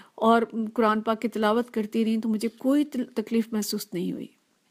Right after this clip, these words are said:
और यही वो जज्बा है जिसके तहत मिस्र, बांग्लादेश, फ़लस्तीन, दीगर इस्लामी ममालिक में हमारे भाई और बहनें हैरत अंगेज़ इस्तकामत दिखा रहे हैं। फ़लस्तीन को देखें, कश्मीर को देखें,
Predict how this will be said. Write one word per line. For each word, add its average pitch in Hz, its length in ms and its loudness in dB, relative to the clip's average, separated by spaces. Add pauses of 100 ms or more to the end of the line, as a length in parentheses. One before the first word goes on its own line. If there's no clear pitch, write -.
(640)
और 185 40 -4
यही 240 220 6
वो 302 100 4
जज्बा 247 380 2
है 269 100 4
जिसके 254 320 -4
तहत 247 320 0
मिस्र, 233 380 2
बांग्लादेश, 226 680 0
फ़लस्तीन, 226 640 2 (400)
दीगर 247 260 6
इस्लामी 233 400 2
ममालिक 220 400 2
में 226 80 -2
हमारे 214 280 0
भाई 214 320 2
और 214 80 2
बहनें 220 320 0
हैरत 208 360 -2
अंगेज़ 214 360 0
इस्तकामत 233 460 -2
दिखा 220 360 -2
रहे 214 100 -2
हैं। 214 100 -4
फ़लस्तीन 240 480 -2
को 233 120 -2
देखें, 214 380 -4
कश्मीर 233 420 0
को 247 140 -4
देखें, 220 380 -2